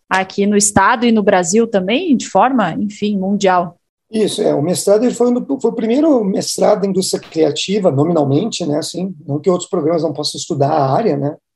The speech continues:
Speaker 2: mas o primeiro mestrado em indústria criativa, nominalmente, que a gente, pelo que a gente pesquisou quando lançou ele, na América Latina, pra ter uma ideia, tá? Foi o primeiro do Brasil, obviamente. Hoje nós temos em torno de seis nominais no Brasil,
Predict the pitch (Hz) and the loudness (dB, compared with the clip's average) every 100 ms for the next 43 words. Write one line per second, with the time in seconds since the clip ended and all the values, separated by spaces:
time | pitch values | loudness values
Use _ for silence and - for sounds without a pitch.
0 | _ _ _ 156 143 208 190 202 240 240 | _ _ _ -4 -2 0 4 4 6 2
1 | - 190 190 190 196 180 175 190 170 180 | 2 0 2 0 -2 -4 -4 -4 -4 -2
2 | 208 196 233 233 202 196 202 214 196 190 | 2 4 4 2 2 0 0 0 0 -4
3 | - 196 - _ 196 214 190 185 196 - | -8 -10 -14 _ 2 4 2 -2 -4 -4
4 | 175 180 185 180 165 185 175 180 196 190 | -4 -2 0 0 0 0 0 2 2 2
5 | 190 202 196 - 196 147 127 143 156 147 | 2 2 0 0 -2 -2 -4 -8 -2 0
6 | 147 - 180 - - 226 _ _ _ - | 0 -4 -8 -10 -10 -12 _ _ _ -20
7 | - _ - _ - 151 165 170 170 170 | -20 _ -20 _ 0 0 2 2 2 4
8 | 202 220 160 220 143 170 165 175 185 160 | 4 4 4 2 2 0 0 -2 0 -2
9 | 156 151 180 175 156 170 170 151 - - | -2 -4 -4 -4 -4 -4 -4 -6 -8 0
10 | 196 226 160 165 160 143 147 175 151 139 | 2 2 -2 -2 0 0 0 0 -2 0
11 | 139 135 180 | -2 -2 -4